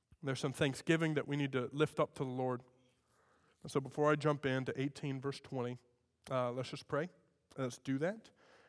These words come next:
and do some business with Him, and then we'll transition. Father, we come to you, um, Lord, submitting ourselves to you.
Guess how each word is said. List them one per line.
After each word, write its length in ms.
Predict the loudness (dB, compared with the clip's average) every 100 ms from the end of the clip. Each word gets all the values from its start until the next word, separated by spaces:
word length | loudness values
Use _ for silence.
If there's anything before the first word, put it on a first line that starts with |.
| _
and 100 | -6
do 80 | -4
some 160 | -4 0
business 400 | 2 2 0 -2
with 120 | -2
Him, 260 | 0 -2 -2
and 100 | -2
then 100 | 0
we'll 120 | -2
transition. 540 | -2 -4 -2 -6 -8 -14 -10 -10 _ _ _ _ _ _ _ _ _ _ _ _ _ -20 6
Father, 340 | 12 12 12
we 120 | 10
come 240 | 8 8 6
to 60 |
you, 260 | 6 4 2 -4 -18 -18 -18 -20 -20 -10
um, 380 | -6 -4 -6 -8 -12 -20 -20 _ _ _ _ _ _ _ -20 _ _ 4
Lord, 220 | 8 8
submitting 720 | 8 8 10 10 10 10 6 -8 -20 _ _ _ _ _ _
ourselves 460 | 0 2 0 0 -2
to 100 | -4
you. 140 | -4